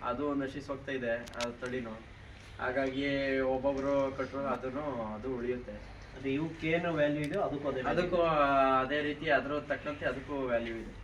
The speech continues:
Speaker 2: ಹಾಗಾಗಿ ಅದು ಕೂಡ ಕಟ್ತಿರೋದು.
Speaker 1: ಹಾ, ಅದು, ಅದು ಒಂದು ಕಟ್ತೀವಿ.
Speaker 2: So ಅದೇನಾದ್ರು ಅದು ಸೇಲ್ ಮಾಡ್ತೀರಾ?
Speaker 1: ಅದು ಕೊಡ್ತೀವಿ, ಬಂದು ಇಷ್ಟಪಟ್ಟು ಸಾಕ್ತೀನಿ ಅನ್ನೋರಿಗೆ ಕೊಡ್ತೀವಿ.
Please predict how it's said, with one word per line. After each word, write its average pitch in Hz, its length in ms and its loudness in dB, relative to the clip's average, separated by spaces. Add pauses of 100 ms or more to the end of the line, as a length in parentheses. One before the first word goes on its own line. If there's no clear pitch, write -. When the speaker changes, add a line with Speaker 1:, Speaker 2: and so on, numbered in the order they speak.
(520)
Speaker 2:
ಹಾಗಾಗಿ 131 280 0
ಅದು 135 160 0
ಕೂಡ 143 140 -2
ಕಟ್ತಿರೋದು. 117 540 -4
Speaker 1:
ಹಾ, 120 80 -6
ಅದು, 110 540 -8
ಅದು 113 160 -8
ಒಂದು 110 180 -8
ಕಟ್ತೀವಿ. - 1700 -16
Speaker 2:
So 143 140 0
ಅದೇನಾದ್ರು 160 380 4
ಅದು 156 340 4
ಸೇಲ್ 156 200 -2
ಮಾಡ್ತೀರಾ? 147 300 -4 (300)
Speaker 1:
ಅದು 170 260 2
ಕೊಡ್ತೀವಿ, 131 360 -2
ಬಂದು 135 260 -4
ಇಷ್ಟಪಟ್ಟು 139 560 -2
ಸಾಕ್ತೀನಿ 135 380 0
ಅನ್ನೋರಿಗೆ 131 760 -4
ಕೊಡ್ತೀವಿ. - 300 -10